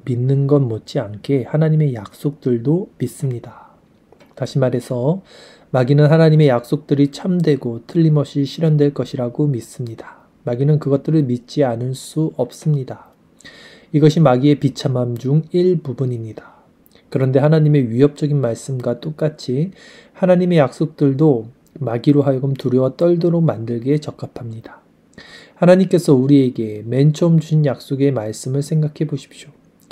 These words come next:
그 약속은 마귀의 멸망을 예고하고 위협하는 내용으로 표현되었습니다. 창세기 삼 장 십오 절 말씀을 보십시오. 원시복음이라고 하는 부분이죠. "내가 너로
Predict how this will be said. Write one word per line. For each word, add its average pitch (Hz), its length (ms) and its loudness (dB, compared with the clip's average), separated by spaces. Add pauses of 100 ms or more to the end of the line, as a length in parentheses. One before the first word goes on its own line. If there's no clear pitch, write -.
(400)
그 143 120 0
약속은 127 640 0
마귀의 127 360 2
멸망을 127 640 -2
예고하고 127 840 -4
위협하는 127 540 -4
내용으로 123 460 -4
표현되었습니다. 151 920 -4 (400)
창세기 151 460 -2
삼 143 160 -4
장 139 120 -4
십오 175 300 -6
절 165 160 -2
말씀을 123 800 -6
보십시오. - 800 -12 (2000)
원시복음이라고 127 920 0
하는 110 200 -8
부분이죠. 120 640 -8 (500)
"내가 143 280 6
너로 151 600 6